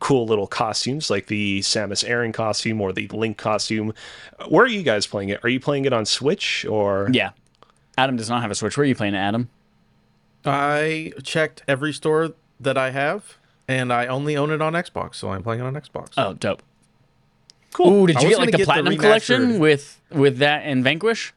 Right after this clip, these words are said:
Speaker 3: I was looking at that, but it was forty bucks. I'm like, "I don't wanna
Speaker 2: Ah,
Speaker 3: play it
Speaker 2: yeah.
Speaker 3: forty bucks, bad.
Speaker 1: Mm.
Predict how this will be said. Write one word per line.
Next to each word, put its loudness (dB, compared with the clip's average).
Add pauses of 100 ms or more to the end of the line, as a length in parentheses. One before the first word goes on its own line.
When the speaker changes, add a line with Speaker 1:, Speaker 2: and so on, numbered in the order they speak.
(340)
Speaker 3:
I 2
was -2
looking -2
at -4
that, 0
but -6
it -2
was -4
forty -2
bucks. -4
I'm -10
like, -8
"I -10
don't -4
wanna 4
Speaker 2:
Ah, 0
Speaker 3:
play -2
it -6
Speaker 2:
yeah. 0
Speaker 3:
forty -4
bucks, -8
bad. -4
Speaker 1:
Mm. -8